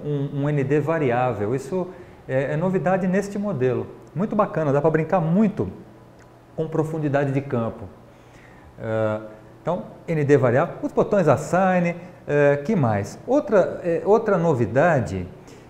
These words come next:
é os cartões e os formatos que a gente trabalha. Bom, essa linha, ela trabalha na linha X A V C, que são codecs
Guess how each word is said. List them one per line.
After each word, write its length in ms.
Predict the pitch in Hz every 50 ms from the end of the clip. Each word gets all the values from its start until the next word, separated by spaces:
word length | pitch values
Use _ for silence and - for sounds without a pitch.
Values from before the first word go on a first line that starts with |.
| - - 135
é 640 | 127 127 131 131 127 123 123 120 123 123 - - - - - - - - - - - - - - - -
os 160 | - 208 208
cartões 600 | - - 226 202 - - 190 190 196 196 190 - 190
e 60 | 185
os 180 | 185 185 -
formatos 1160 | - - 208 208 196 147 127 123 135 139 139 139 135 - - - 113 101 95 - - - - -
que 140 | - -
a 60 | 117 110
gente 300 | 95 110 107 98 - -
trabalha. 460 | 113 113 110 95 98 95 90 90 107 117 117
Bom, 320 | 143 127 95 - - - - - - - - - - -
essa 260 | - 190 185 - 185
linha, 340 | 165 175 196 196 165 135 131 -
ela 160 | 139 139 147
trabalha 360 | 147 165 156 143 147 156 165
na 140 | 160 160 151
linha 260 | 139 143 151 156 156
X 460 | 147 - - - - - 226 262 233 226
A 100 | 254 240
V 160 | 208 240 220
C, 460 | - - - - 147 147 143 147 147 147 147 - - - - - - -
que 400 | - - 135 139 143 147 - 147 147
são 220 | - - 160 160
codecs 600 | 156 170 151 123 127 120 113 - - - -